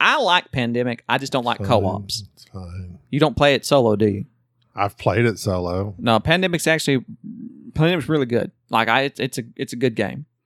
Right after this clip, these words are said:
Speaker 1: I, I think that a lot of people missed out on the, um,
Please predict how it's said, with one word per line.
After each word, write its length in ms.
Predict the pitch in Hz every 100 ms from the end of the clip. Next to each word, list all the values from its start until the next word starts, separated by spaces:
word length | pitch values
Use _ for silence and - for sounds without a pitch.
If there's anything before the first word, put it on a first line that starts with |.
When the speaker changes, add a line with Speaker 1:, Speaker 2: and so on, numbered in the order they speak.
| _ _ _ _ -
Speaker 1:
I, 240 | 120 110
I 20 |
think 220 | 127 147 131
that 140 | 120 _
a 100 | 117
lot 160 | 117 127
of 80 |
people 160 | - 117
missed 260 | 117 117 -
out 140 | 113
on 220 | 110 107
the, 180 | 104 101
um, 480 | - 101 98 98